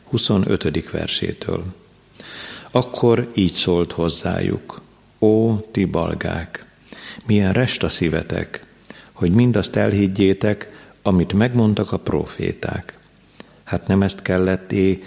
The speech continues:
elszenvednie a Krisztusnak, és így megdicsőülnie? És Mózestől,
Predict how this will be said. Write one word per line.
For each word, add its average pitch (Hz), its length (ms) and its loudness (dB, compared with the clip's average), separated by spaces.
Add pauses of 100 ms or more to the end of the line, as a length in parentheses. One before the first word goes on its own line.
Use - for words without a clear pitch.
(100)
elszenvednie 87 1000 2
a 98 160 -2
Krisztusnak, - 840 -4 (420)
és - 240 -2
így 95 360 2
megdicsőülnie? 90 1160 2 (720)
És - 180 0
Mózestől, 123 760 4